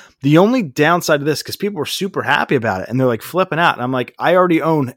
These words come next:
every one of these games on Switch." People, if you don't know, the, there's this game called the Sup-, uh, the Sega Genesis Collection. It's, like, fifteen dollars on Switch right now, and it includes fifty-five Genesis games,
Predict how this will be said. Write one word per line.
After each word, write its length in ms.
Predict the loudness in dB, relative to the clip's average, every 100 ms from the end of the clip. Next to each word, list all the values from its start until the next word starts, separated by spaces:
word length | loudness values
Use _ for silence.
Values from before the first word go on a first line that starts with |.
| _ -2
every 300 | 0 2 2
one 180 | 2
of 60 | 0
these 160 | -2 -2
games 260 | -4 -4
on 120 | -6
Switch." 420 | -6 -4 -4 -4 -12 _ _ _
People, 340 | -2 0 0 -2
if 160 | -2 0
you 140 | 0
don't 360 | 6 8 8 4
know, 320 | 4 4 0 -10 _ _ _ _
the, 300 | 2 4 4
there's 200 | 4 2
this 160 | 2 0
game 260 | 2 2 0
called 220 | -2 -2
the 80 | -2
Sup-, 340 | 2 2 2 0
uh, 100 | 0
the 100 | 0
Sega 320 | 0 0 0
Genesis 600 | 0 -2 0 -2 -2 -2
Collection. 560 | 0 2 2 -2 -8 -12 _ _ -4
It's, 240 | -2 -2
like, 320 | -2 -2 -6 _ _ _
fifteen 640 | 4 6 6 2 2 4
dollars 420 | 6 8 6 2
on 140 | -2 -2
Switch 360 | -2 -2 0
right 160 | -2 -4
now, 260 | -6 -10 -12 _ _
and 120 | -2 0
it 120 | 0
includes 380 | -2 2 2 2
fifty-five 1040 | 2 4 4 0 4 6 8 6 4 0 -6 _ 0
Genesis 500 | 2 4 2 -2 -4
games, 400 | -4 -4 -6